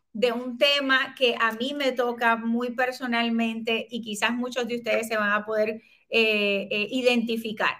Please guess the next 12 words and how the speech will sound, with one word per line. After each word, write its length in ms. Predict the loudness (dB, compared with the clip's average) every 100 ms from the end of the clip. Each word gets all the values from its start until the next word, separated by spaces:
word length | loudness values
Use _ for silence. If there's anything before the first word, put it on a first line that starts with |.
| -4
Bueno, 240 | 2 2 0 -18 -20 _
so, 380 | 2 6 6 6 -4 _
el 200 | 2 4
caballero 480 | 4 4 6 6 6
que 80 | 4
me 80 | 4
acompaña 460 | 4 4 2 2
en 60 | 2
la 120 | 0
noche 260 | 0 0 4
de 140 | 4
hoy, 140 | 6